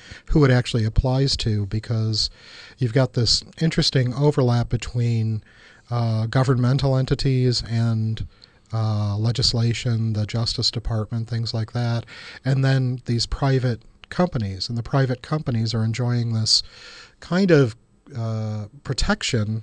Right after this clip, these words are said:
that is extremely unique, and I think for its history, not terribly well understood. Um, so, uh, you know, that we don't have a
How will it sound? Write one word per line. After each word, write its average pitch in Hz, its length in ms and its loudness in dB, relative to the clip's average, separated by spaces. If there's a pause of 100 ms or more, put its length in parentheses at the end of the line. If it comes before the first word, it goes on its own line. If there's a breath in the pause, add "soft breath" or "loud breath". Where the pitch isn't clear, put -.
(140)
that 123 180 -2
is 123 280 -2
extremely 165 500 2
unique, 113 460 0
and 117 320 -4
I 135 100 0
think 170 400 2 (800 loud breath)
for 139 320 4
its 127 120 0
history, 117 640 2
not 127 300 -4
terribly 123 420 0
well 117 240 0
understood. 107 800 -4 (460 soft breath)
Um, 107 420 -6
so, 107 560 0 (400 loud breath)
uh, 107 520 -4 (100)
you 131 120 -6
know, 110 140 -2
that 123 180 -2
we 139 100 0
don't 151 200 4
have 135 220 2
a 110 260 0